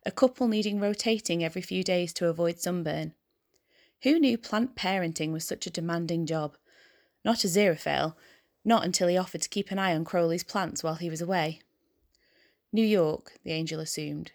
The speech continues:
given the time of year. He had thought about asking to go with him,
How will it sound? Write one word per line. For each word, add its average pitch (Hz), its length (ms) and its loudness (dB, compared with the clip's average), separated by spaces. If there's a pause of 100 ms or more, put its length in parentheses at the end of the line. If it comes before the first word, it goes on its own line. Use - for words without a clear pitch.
given 165 220 -6
the 160 80 -6
time 151 240 -6
of 147 140 -8
year. 151 300 -6 (920)
He - 80 -8
had 226 240 2
thought 170 160 6
about 165 240 0
asking 160 380 -6
to - 80 -6
go 165 180 0
with 165 160 -2
him, 151 220 -2